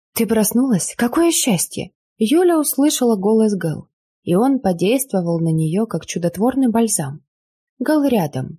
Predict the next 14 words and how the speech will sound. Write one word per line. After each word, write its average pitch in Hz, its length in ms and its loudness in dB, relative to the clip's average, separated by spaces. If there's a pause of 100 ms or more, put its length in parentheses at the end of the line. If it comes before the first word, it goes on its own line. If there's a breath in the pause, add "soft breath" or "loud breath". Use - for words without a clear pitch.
ее 185 280 2
голос 247 360 2
звенит 233 380 0
радостными 233 560 0
переливами, 180 800 -2 (280)
а 160 200 0
это 160 160 -2
означает, 165 560 -2
что - 180 -2
они 220 220 2
находятся 240 600 0
в 208 80 -6
безопасном 202 720 -4
месте. - 460 -8